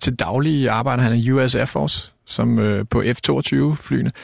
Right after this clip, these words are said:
Og han har lavet en fænomenal YouTube-serie, hvor han følger en Spitfire-eskadrille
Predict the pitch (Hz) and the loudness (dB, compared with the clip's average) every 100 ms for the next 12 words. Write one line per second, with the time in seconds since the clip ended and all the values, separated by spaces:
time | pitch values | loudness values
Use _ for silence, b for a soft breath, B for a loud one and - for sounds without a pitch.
0 | B B B B 131 143 143 123 139 127 | B B B B 0 2 2 2 0 0
1 | 123 - 135 135 131 135 143 135 131 139 | -2 -2 -2 0 0 0 0 0 0 -2
2 | 127 123 - 117 110 _ _ _ _ - | -4 -2 0 0 -2 _ _ _ _ -2
3 | 107 110 107 104 - - 123 131 139 113 | 2 2 2 -2 -4 -2 0 2 0 0
4 | 110 - - 147 - 110 107 - - - | 0 -2 -2 -2 -2 -4 -2 -4 -4 -6
5 | 110 117 110 113 110 | -4 -2 0 0 -2